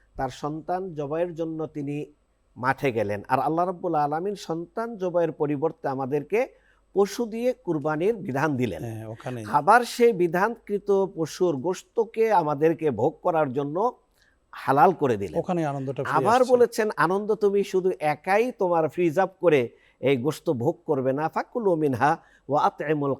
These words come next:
Speaker 1: কানিয়া ওয়াল মুতাররা।"
Speaker 2: আচ্ছা।
Speaker 1: তুমি খাও, যে চায় তোমার কাছে তাকেও দাও, যে চায় না তাকেও দাও।
Speaker 2: আর একটু আমরা আমাদের, আহ, বিএম মফিজ সাহেবের কাছে আসছি। সেটা হলো এই যে, আহ,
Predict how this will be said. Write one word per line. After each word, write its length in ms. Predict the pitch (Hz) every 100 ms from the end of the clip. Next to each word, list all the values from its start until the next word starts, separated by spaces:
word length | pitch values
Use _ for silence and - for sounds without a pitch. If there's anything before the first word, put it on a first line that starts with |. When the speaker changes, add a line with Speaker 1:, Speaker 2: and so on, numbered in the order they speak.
| -
Speaker 1:
কানিয়া 360 | 165 214 208
ওয়াল 180 | 170 143
মুতাররা।" 680 | 127 123 120 123 117 110 107
Speaker 2:
আচ্ছা। 380 | 104 - - 113
Speaker 1:
তুমি 260 | 139 147
খাও, 380 | 147 123 127 175 -
যে 240 | 101 127 131 -
চায় 240 | 113 156
তোমার 300 | - 143 123
কাছে 260 | 135 131 120
তাকেও 440 | 110 110 160 175
দাও, 240 | 175 240 - _ _ -
যে 240 | 101 131 117
চায় 220 | 113 123
না 140 | 135 143
তাকেও 400 | 104 - 104 82
দাও। 160 | - _ _ _ - - -
Speaker 2:
আর 120 | 160
একটু 180 | - 202
আমরা 440 | 165 160 156 151
আমাদের, 300 | 147 143 147
আহ, 380 | 165 143 135 127
বিএম 280 | 123 139 135
মফিজ 260 | 131 143
সাহেবের 260 | - 139 131
কাছে 160 | 131
আসছি। 340 | 123 - - 190 - _ _ _ _
সেটা 340 | - - 170 180
হলো 500 | 160 170 175 175 180
এই 120 | 180 160
যে, 460 | 165 160 156 165
আহ, 300 | 170 143 139